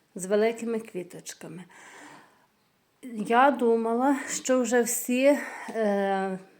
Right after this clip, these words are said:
всі люди, е, знають, що орхідеї — це загальне, е,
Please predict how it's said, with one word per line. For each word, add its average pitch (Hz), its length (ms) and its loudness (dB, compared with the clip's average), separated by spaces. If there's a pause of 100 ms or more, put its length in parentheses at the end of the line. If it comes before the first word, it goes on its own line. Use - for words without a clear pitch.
(260)
всі 277 380 0
люди, 214 460 2 (920)
е, 180 280 -8
знають, 196 640 -2
що 185 720 -4 (1120)
орхідеї — 226 840 0 (380)
це 233 260 2
загальне, 196 760 0 (540)
е, 185 440 -4